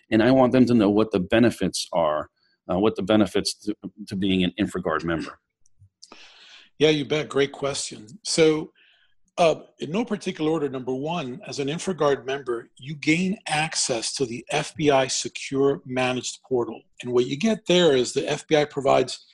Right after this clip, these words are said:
Speaker 2: a whole number of alerts and notifications. This, this is not classified information. You're not, you're not an agent, you're not in the government, but it is sensitive information that isn't available to the general public. This isn't something that you could just go online and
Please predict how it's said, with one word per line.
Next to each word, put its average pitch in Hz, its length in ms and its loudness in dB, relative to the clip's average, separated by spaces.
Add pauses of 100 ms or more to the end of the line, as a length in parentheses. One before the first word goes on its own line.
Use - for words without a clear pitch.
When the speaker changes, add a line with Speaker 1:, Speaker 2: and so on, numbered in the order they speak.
(580)
Speaker 2:
a - 80 -14
whole 254 220 4
number 175 380 4
of 123 220 2
alerts 131 720 -2 (460)
and 143 140 -6
notifications. 143 840 -2
This, 240 160 -2
this 262 180 -6
is 269 80 -2
not 214 200 2
classified 143 560 -2
information. 131 600 -10
You're 123 140 -14
not, 143 300 -4
you're 135 60 -18
not 151 180 -2
an 131 100 -12
agent, 123 300 -12
you're 123 80 -18
not 123 120 -10
in 135 60 -18
the 135 80 -12
government, 123 460 -8
but 147 100 0
it 214 80 2
is 269 220 -2
sensitive 202 400 0
information 131 540 -6
that 123 120 -8 (100)
isn't 220 360 0
available 156 640 2 (480)
to - 80 0
the 180 80 6
general 170 340 4
public. 110 380 -4
This 135 180 -6
isn't 185 240 -4
something 196 420 0
that 139 100 -2
you 156 100 -4
could 147 120 -14
just 127 180 -6
go 160 160 6
online 147 500 2
and 123 160 -10